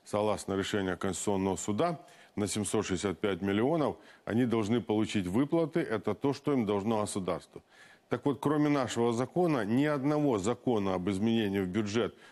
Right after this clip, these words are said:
по вопросам, которые сегодня ставились, нет. То есть правительство не собирается этого делать, они не собираются пересматривать бюджет этого года. Более того, бюджет следующего года,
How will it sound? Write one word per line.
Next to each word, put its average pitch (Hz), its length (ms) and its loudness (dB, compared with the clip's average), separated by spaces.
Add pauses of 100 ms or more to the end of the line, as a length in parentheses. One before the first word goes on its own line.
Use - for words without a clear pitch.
(100)
по 113 140 0
вопросам, 110 480 0
которые 98 420 0
сегодня 95 380 -2
ставились, 123 640 0 (340)
нет. 98 320 -2 (460)
То 110 60 0
есть 101 120 -4
правительство 127 580 0
не 123 260 2
собирается 160 680 0
этого 165 260 0
делать, 165 400 2 (540)
они 120 200 2
не 131 140 4
собираются 131 640 0
пересматривать 98 640 -2
бюджет 104 460 0
этого 98 360 0
года. 139 380 0 (480)
Более 147 400 2
того, 95 300 2
бюджет 117 420 2
следующего 113 680 2
года, 180 400 0